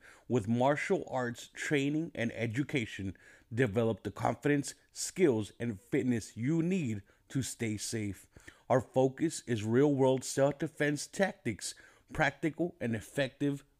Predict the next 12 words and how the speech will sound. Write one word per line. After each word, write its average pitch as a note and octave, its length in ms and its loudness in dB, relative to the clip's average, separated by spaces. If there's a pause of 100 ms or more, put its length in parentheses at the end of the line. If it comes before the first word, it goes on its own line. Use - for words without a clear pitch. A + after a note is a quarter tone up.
(100)
for D3 240 -2
everyone. G2 600 -2 (340)
You C3+ 120 -6
can C3 180 -2
find C#3 420 0
them C3+ 220 4
at B2+ 260 -2
four C#3 340 0
five C#3 400 -4
zero C3+ 320 4
zero C#3+ 480 4 (400)
East D3+ 400 -2